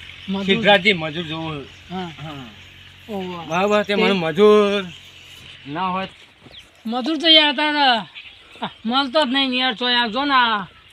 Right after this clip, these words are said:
Speaker 1: આ મારે તો એ શું કે વધાવી હતી, જાતો નહીં મળતા યાર, શું કરવા?
Speaker 2: જો તમારે મજૂરી આપણે એવું નહીં.
Speaker 1: હા.
Speaker 2: કારણ જે ચાલતું હોય એ મને તો ખબર નહીં ભાઈ, હું બનાસીયો, બરાબર?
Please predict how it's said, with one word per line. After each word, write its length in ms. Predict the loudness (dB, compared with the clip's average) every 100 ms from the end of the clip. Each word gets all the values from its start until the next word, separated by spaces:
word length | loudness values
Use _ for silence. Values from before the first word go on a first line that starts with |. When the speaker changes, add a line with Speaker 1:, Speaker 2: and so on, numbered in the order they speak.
| -4
Speaker 1:
આ 500 | 0 0 0 -4 -10 -10
મારે 380 | -4 -2 0 -2
તો 160 | -6 -8
એ 60 | -10
શું 720 | -10 -6 -4 -4 -6 -10 -10
કે 120 | -10 -10
વધાવી 540 | -8 -4 0 0 -2
હતી, 160 | -6 -8
જાતો 480 | -6 -8 -4 -4
નહીં 180 | -4 -6
મળતા 340 | -8 -10 -12 -16
યાર, 160 | -18
શું 320 | -20 -20 -16
કરવા? 300 | -10 -10 -12 -18 -20 -20 -20 -12 -12 -12 -20 -20 -20 -6
Speaker 2:
જો 180 | 0 0
તમારે 420 | 0 0 2 4
મજૂરી 640 | 2 -2 0 2 4 6
આપણે 300 | 6 4 4
એવું 260 | 6 6 8
નહીં. 340 | 8 8 6 -4 _ -20 -20 _ -14
Speaker 1:
હા. 80 | -8
Speaker 2:
કારણ 460 | -2 0 2 0
જે 200 | 4 4
ચાલતું 400 | 8 6 6 2
હોય 180 | 4 6
એ 40 |
મને 180 | 6 2
તો 100 | 0
ખબર 300 | 0 2 4 6
નહીં 180 | 6 4
ભાઈ, 140 | 2
હું 280 | 2 0 0
બનાસીયો, 560 | 0 0 0 0 -2 2
બરાબર? 400 | 4 4 4